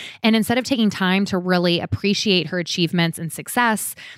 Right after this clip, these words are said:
she felt she was failing at everything, failing at a, as a wife, failing as a mother, failing as a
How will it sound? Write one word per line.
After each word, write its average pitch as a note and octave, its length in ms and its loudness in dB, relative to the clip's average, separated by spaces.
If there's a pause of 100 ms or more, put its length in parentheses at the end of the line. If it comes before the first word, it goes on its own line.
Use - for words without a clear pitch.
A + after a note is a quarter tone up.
(100)
she - 160 -2
felt A3+ 220 0
she - 80 -2
was A#3+ 160 -2
failing F#3 540 -2
at F3+ 140 -2
everything, F3+ 640 -6
failing G3 380 2
at F#3 100 0
a, F#3 200 -4
as F#3+ 180 0
a G3 60 2
wife, F3+ 440 -2
failing F#3+ 380 2
as F#3 160 2
a G3 60 4
mother, F#3 360 2
failing F#3+ 380 0
as F3+ 160 -2
a F3+ 160 0